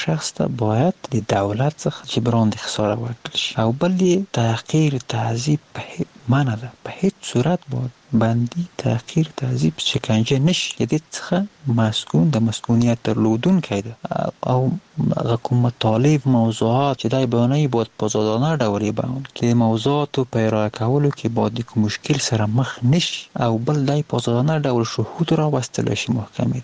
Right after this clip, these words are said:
چې شهادت ادا کړي. په کې باید د هیڅ مشکل سره مخ نه وي. د سکوت حق درلودونکی دی چې دی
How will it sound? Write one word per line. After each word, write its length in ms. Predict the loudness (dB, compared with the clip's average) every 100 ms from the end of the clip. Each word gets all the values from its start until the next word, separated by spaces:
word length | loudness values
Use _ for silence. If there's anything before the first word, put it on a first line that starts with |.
| -4
چې 60 | -4
شهادت 500 | -2 -4 -2 -2 -4 -6
ادا 180 | -6 -6 -10
کړي. 140 | -20 -20 -2
په 120 | -2
کې 120 | 0 0
باید 140 | 0 0 -4
د 0 | 0
هیڅ 260 | -2 0 -2
مشکل 340 | -2 -4 -4 0
سره 180 | 0 0
مخ 100 | -2 -6
نه 60 | -6
وي. 80 | -12 -16 -16 -14 -18 -4 -2
د 100 | 2
سکوت 420 | 0 0 -2 -2 -2
حق 200 | -2 -4 -8 -8 _ -4
درلودونکی 680 | 0 2 2 4 2 2 0
دی 100 | 2
چې 60 | 0
دی 80 | -2